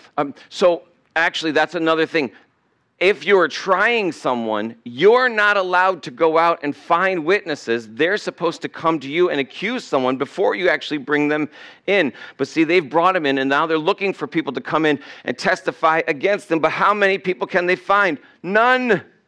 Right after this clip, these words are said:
Two, it says that they finally get together. Two.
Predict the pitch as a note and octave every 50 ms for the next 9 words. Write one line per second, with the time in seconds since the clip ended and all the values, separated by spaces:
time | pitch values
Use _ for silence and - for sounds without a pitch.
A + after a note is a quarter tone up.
0 | _ _ _ _ _ _ _ _ _ _ _ _ _ _ _ _ _ _ _ _
1 | _ _ _ _ _ _ _ _ _ _ _ _ _ _ _ _ _ _ _ _
2 | _ _ _ _ - - - G#3 C4+ C#4 C4+ G#3+ D3 A2+ - C#3 D3 - - -
3 | D#3 D3 A#2+ B2+ C#3+ C#3 D3 C#3 C3+ - - C#3+ D3+ D#3 D#3+ D#3 C#3 B2+ D3 -
4 | - - C#3 B2+ B2+ A2+ G2+ G2+ - - - - _ _ _ _ _ _ _ _
5 | _ _ _ _ _ _ _ _ _ _ _ _ _ _ - - G3 G3 F3+ C#3+
6 | G#2 F2